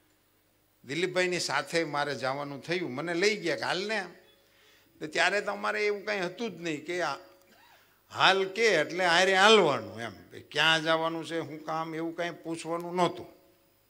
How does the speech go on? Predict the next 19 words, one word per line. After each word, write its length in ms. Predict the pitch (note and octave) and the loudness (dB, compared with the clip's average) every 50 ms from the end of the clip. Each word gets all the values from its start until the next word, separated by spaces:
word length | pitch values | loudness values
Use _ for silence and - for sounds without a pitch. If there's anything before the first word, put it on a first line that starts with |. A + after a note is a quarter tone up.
| _ _ _ _ _ _ _ _ _ _ _ _ - _ _ _ - | _ _ _ _ _ _ _ _ _ _ _ _ -20 _ _ _ -18
એટલે 240 | B2+ B2 - F3 E3 | -16 -12 -4 -2 -2
હું 320 | D#3+ D3+ D#3 D#3+ D#3+ C#3+ C3+ | -2 -2 -4 -6 -8 -8 -4
ગયો. 300 | D3+ E3 D#3 B2+ G#2+ - - - - - _ _ _ _ _ _ _ _ _ _ _ _ _ _ _ _ - - _ _ | -2 0 0 0 -2 -6 -12 -18 -20 -20 _ _ _ _ _ _ _ _ _ _ _ _ _ _ _ _ -20 -20 _ _
અને 180 | - C#3 E3 F#3 | -12 -6 -4 -4
મને 340 | F3+ D3 C#3+ D3 E3 F3 E3 | -2 -2 -4 0 0 2 4
યાદ 260 | D#3+ E3 E3+ E3+ E3 | 4 4 4 2 0
છે 160 | - F3+ E3+ | -4 -4 -4
કે 120 | E3+ D3+ D#3+ | -4 -6 -8
ઈ 40 | |
બેંક, 360 | D#3 C#3+ D#3 E3+ F3+ F3+ F3+ D#3 | -4 0 2 2 2 2 2 0
અત્યારે 440 | E3 - - G3 G3 G3 G3+ G3 | -2 0 2 6 6 6 6 6
જે 160 | F#3 E3+ F#3 F3 | 2 0 -2 -2
બેંક 300 | D#3 E3+ F3 F3 E3+ - | 0 -2 -2 -2 -4 -2
છે, 120 | - F3+ | -2 0
ઈ 180 | F3+ F#3+ G#3+ G3+ | 0 0 -2 -4
જ 100 | F#3 F#3 | -4 0
બેંકનું 500 | E3 F#3+ F#3+ F#3+ F3+ F#3+ F3 F3 D#3+ D3+ | 2 2 2 2 0 -4 -6 -4 -4 -4
મકાન 360 | D3+ D3 C#3+ C#3+ C3 A2+ G#2 | -6 -4 -4 -6 -6 -6 -10
હતું. 200 | - - G2+ | -14 -18 -20